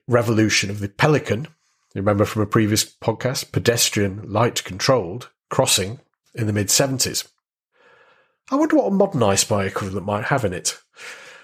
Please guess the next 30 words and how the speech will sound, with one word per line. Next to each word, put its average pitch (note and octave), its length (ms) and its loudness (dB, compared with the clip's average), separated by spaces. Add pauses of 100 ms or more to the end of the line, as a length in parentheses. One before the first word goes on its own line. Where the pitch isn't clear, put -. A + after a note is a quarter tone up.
(120)
Thirty E3 340 2
points C#3 380 2
for A2+ 180 2
a G#2 60 0
pushy - 420 0
young A2+ 220 0
person B2+ 440 2
grabbing G#2+ 360 0
you G2+ 100 -2
to - 140 -4
persuade G#2 420 0
you G2+ 80 -6
to G#2 120 -2
sign G#2+ 280 2
a G#2+ 60 -2
direct G#2+ 420 0
debit C3 260 0
form F#2+ 280 -8
for A2+ 100 -6
a A2 40 -2
charity. A#2 520 0 (1000)
Twenty-five B2+ 680 0
points G#2 280 -4
for - 100 0
a B2+ 60 2
homeless F3+ 320 0
person G2+ 380 -4
asking A#2+ 280 -4
for - 120 -4
money. E3 340 -4